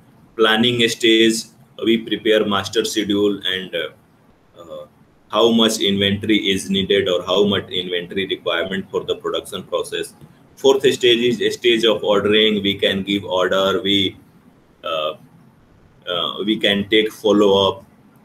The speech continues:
packaging, and ensure the transportation of the material from the vendors. A receiving stage, where we can receive that material, it in-, include, it also include the quality check of that, uh,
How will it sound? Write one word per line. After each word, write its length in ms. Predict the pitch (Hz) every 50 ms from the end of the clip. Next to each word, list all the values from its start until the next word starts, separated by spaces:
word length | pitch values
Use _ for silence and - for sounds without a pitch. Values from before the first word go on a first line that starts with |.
| _ _ _ -
packaging, 760 | 101 95 95 - 110 107 104 92 95 101 104 101 101 95 - -
and 340 | 95 98 98 95 90 - - - - _ _ - - -
ensure 480 | 95 95 95 - - 113 113 113 110 104
the 160 | 104 98 92
transportation 880 | - 101 98 98 98 - - - 104 92 - 101 95 - - 113 107 101
of 160 | 95 90 -
the 120 | 98 92
material 600 | 92 95 90 87 90 95 101 101 104 101 95 90
from 320 | 90 - - 107 98 101 98
the 140 | 98 95 90
vendors. 560 | 101 95 95 98 - 104 104 104 - - - - - - - - - - - _ - - - -
A 60 | 98
receiving 580 | 107 113 110 - 131 123 123 131 127 120 123 120
stage, 380 | 123 - 127 123 127 123 113
where 260 | 113 113 117 117 117 113
we 140 | 117 117
can 220 | 113 - 110 107 101
receive 340 | 107 104 104 - 117 107 101
that 240 | 107 104 98 101 110
material, 420 | 104 101 98 - 104 110 107 104
it 220 | 104 101 95 92 98
in-, 120 | 101 101
include, 500 | 90 98 104 101 - - 104 104 107 92 - - -
it 180 | 104 110 110 107
also 360 | - 101 101 101 - - 117
include 360 | 110 107 104 - 107 101 98
the 140 | 101 98 92
quality 420 | - 98 95 95 95 95 - 104
check 200 | 101 - 104 - -
of 160 | 101 92 -
that, 220 | 98 98 95 92 - 82
uh, 220 | 85 87 85